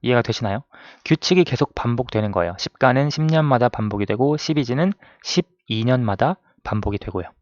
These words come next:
그래서 여기에 보면 이천십팔 년에 무술년이었죠. 이천삼십 년에 경술년입니다. 이 술, 십이지죠. 십이 년 지났죠.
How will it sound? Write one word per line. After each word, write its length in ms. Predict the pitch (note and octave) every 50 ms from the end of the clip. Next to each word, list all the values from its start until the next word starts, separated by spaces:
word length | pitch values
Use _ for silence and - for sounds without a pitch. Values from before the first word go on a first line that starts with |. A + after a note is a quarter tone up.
| _ _ _ _ _ _ _ _ _ _ _ _ _ - _ _
그래서 460 | - D3 E3 E3 - - C3+ C3 A#2 A2 A#2+
여기에 220 | A#2+ B2+ C#3 C3
보면 360 | - - G#2 B2 C3 A2+ F#2+ - _ - - - - - _ _ -
이천십팔 680 | C3+ C3+ - E3+ E3 E3 - - - - - F#3 F#3
년에 420 | F3+ D#3+ C3 C3+ B2 G#2+ - _ _ _ _ _ _ -
무술년이었죠. 1800 | A#2 A#2 C3 C#3+ C#3 C3+ - _ _ _ - - - - G#3 G#3 E3 A2 - - _ _ - A#2+ A#2 G#2+ G#2 G2+ F#2+ - - - A#2 C#3+ - _ _ - - - - _ -
이천삼십 640 | C3 C#3 - - D#3 D3+ C#3+ - E3+ E3+ - E3+ C#3+
년에 340 | B2+ C3 C#3+ B2 G#2 - -
경술년입니다. 1600 | - - A#2 A#2 A#2+ B2 B2 A#2+ - _ _ - - - - F#3+ F#3 C#3 G2 - _ _ A#2 G#2+ G2 F#2+ F#2+ F#2+ F#2 - - - _ _ _ _ _ _ _ -
이 140 | - A#2+ A#2+
술, 360 | - - E3+ C#3 G2 - - _ _ _ _ _ _ _ _ _ _ _ _ _ _ _ _
십이지죠. 600 | - - E3+ E3 E3+ D3 A#2+ G2+ G2+ G2+ A#2 - _ _ _ _ _ _ _ _ _
십이 520 | - - - - F#3+ - - - B2+ A#2+ B2
년 200 | C3 B2+ A#2+ A2
지났죠. 480 | - - G#2 F#2 - - G#2+ C3 D#3